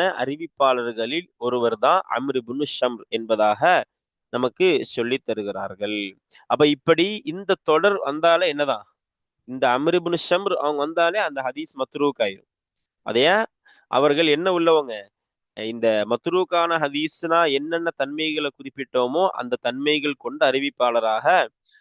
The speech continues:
இருக்கிறார்கள். அப்போ ரெண்டு விதமான சனதுகளை உதாரணமாக நமக்கு முசன்னிஃப் அவர்கள் குறிப்பிட்டு தந்திருக்கிறார்கள். அப்ப இன்றைய பாடத்துல நாம என்ன பார்த்துட்டோம்? ல-, லஈஃபான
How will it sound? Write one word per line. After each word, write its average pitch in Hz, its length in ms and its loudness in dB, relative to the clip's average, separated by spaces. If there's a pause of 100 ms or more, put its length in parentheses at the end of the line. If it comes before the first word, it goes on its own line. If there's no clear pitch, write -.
(200)
இருக்கிறார்கள். 104 720 -4 (140)
அப்போ 160 280 2
ரெண்டு 156 360 2
விதமான 151 460 2 (120)
சனதுகளை 156 720 0 (100)
உதாரணமாக 131 920 -2
நமக்கு 123 420 -4 (680)
முசன்னிஃப் 139 500 0
அவர்கள் 127 380 2 (100)
குறிப்பிட்டு 139 540 -4 (180)
தந்திருக்கிறார்கள். 107 840 -4 (160)
அப்ப - 200 -8
இன்றைய 120 380 0
பாடத்துல 131 480 2
நாம 131 220 0 (600)
என்ன 127 200 -4 (100)
பார்த்துட்டோம்? 143 640 2 (440)
ல-, 117 220 2 (320)
லஈஃபான 139 560 -2